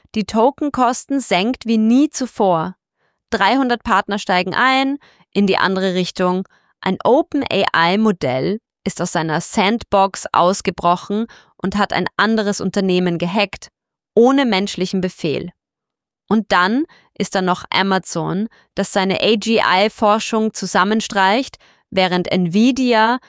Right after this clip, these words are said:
die erste U-S-Fabrik für A-I-Systeme eröffnet.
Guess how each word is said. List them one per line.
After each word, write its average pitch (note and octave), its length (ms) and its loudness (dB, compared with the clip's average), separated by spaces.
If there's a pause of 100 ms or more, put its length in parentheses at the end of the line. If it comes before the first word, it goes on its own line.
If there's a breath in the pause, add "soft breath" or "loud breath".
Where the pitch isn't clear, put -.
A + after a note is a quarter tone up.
(240 soft breath)
die - 80 2
erste G#3 500 2
U-S-Fabrik E3+ 840 0
für - 260 -2
A-I-Systeme E3 1040 0
eröffnet. - 720 -4